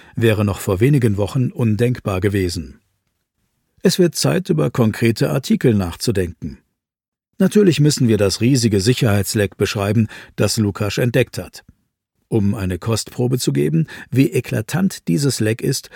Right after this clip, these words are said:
wollen wir gleich den ersten Artikel mit einem weiteren Thema verbinden.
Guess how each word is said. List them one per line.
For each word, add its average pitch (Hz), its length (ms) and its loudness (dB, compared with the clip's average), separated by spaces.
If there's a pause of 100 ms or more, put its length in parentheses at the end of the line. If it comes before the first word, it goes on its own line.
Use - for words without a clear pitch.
(240)
wollen 170 320 4
wir 156 120 2
gleich 135 260 -2
den 123 160 0
ersten - 460 -4
Artikel 123 440 0
mit 123 200 0
einem 143 240 0
weiteren 120 400 0
Thema 113 260 2
verbinden. 131 640 -2